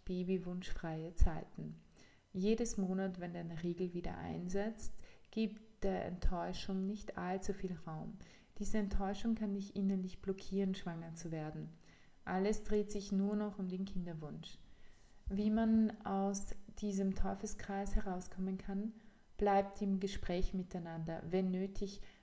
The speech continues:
sucht euch Hilfe bei Freunden, Beratern, Therapeuten. Hier ein paar Fragen, die ihr euch gegenseitig beantworten könnt.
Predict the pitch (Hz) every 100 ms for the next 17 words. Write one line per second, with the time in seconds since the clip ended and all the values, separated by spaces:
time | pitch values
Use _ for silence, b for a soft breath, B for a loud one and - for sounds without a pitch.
0 | - - 190 214 - 196 - 202 202 196
1 | 180 - 170 175 185 190 180 170 165 170
2 | 180 180 185 180 180 - 156 156 - 165
3 | 170 165 B B B B B - 233 240
4 | 247 214 196 196 202 196 - 170 175 190
5 | 185 185 185 180 180 - 180 175 180 175
6 | - - - 180 - 170 175 165 165 156